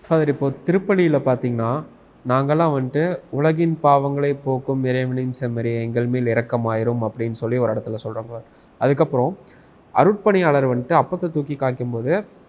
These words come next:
"இது ஆண்டவராகிய செம்மறி" அப்படிங்கிற மாதிரி செம்மறின்னு சொல்றாங்க ஃபாதர். நற்கருணையை ஏங்க ஃபாதர் செம்மறின்னு மென்ஷன் பண்றாங்க?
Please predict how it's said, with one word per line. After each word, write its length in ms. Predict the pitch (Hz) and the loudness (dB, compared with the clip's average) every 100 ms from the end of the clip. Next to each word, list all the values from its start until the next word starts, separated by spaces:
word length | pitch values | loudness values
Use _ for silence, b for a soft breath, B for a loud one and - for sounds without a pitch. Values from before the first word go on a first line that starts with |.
| - | -6
"இது 400 | 139 143 175 208 - | -2 0 0 0 0
ஆண்டவராகிய 560 | 135 151 147 143 143 139 | 2 2 0 0 0 -2
செம்மறி" 420 | 127 131 131 127 | -2 0 0 0
அப்படிங்கிற 360 | 123 127 123 117 | 0 -2 0 0
மாதிரி 340 | 127 170 185 - - - 123 | 0 0 -2 -10 -18 -12 -2
செம்மறின்னு 500 | 151 165 160 151 151 | 2 2 2 0 -2
சொல்றாங்க 300 | 131 117 117 117 | -2 -2 -4 -4
ஃபாதர். 180 | 110 - b b 143 | -8 -10 b b 2
நற்கருணையை 760 | 175 160 240 220 202 165 143 | 2 4 0 2 2 2 0
ஏங்க 100 | 143 | 0
ஃபாதர் 280 | 147 139 135 | 0 0 0
செம்மறின்னு 420 | 123 135 135 135 120 | -2 0 0 0 -2
மென்ஷன் 320 | 110 120 110 | -4 -6 -6
பண்றாங்க? 480 | 110 107 107 107 | -4 -4 -6 -8